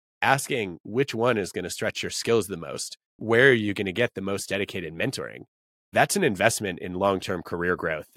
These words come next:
And I think it's often not on the radar because people don't know how to quantify it.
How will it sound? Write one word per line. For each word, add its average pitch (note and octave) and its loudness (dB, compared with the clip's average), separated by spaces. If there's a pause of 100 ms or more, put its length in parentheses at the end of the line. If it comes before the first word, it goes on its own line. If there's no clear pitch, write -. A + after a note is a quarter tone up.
And F2+ -8
I G2+ -2
think B2 -2
it's B2+ -4
often G#2 -2 (120)
not A2 6
on C3 4
the G2+ 4
radar G#2+ 2
because G2+ -8 (220)
people D#3+ 0
don't C3+ 6
know A#2+ 4
how G#2 2
to F#2 -2
quantify - -6
it. - -20